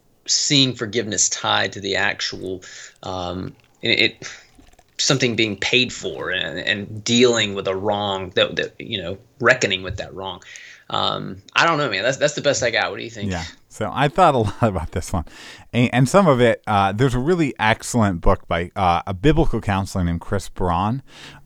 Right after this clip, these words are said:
Speaker 2: Is, uh, Chris Braun's book, uh, Unpacking Forgiveness. And Chris Braun describes this as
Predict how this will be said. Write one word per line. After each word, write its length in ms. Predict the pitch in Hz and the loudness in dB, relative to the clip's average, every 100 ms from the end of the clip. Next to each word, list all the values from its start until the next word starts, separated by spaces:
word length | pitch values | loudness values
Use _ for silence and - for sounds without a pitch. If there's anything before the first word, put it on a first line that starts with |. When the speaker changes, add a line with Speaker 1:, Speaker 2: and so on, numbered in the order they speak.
| - 76 | -8 -6
Speaker 2:
Is, 220 | 85 87 | -4 0
uh, 140 | 85 | 0
Chris 320 | - 131 117 | 2 4 4
Braun's 480 | - 113 104 101 87 | 6 6 8 6 2
book, 340 | - 90 85 87 | 2 0 2 0
uh, 120 | 78 | 2
Unpacking 500 | 92 90 101 - 92 | 2 2 2 2 2
Forgiveness. 720 | - 82 82 76 73 78 - - | 2 0 0 -2 -4 -6 -12 -4
And 280 | 95 95 101 | 0 0 6
Chris 240 | - 156 | 6 6
Braun 420 | - 135 131 123 | 4 4 6 6
describes 600 | 107 - - 104 101 95 | 4 2 4 4 4 2
this 200 | 92 - | 0 -2
as 140 | 90 | -2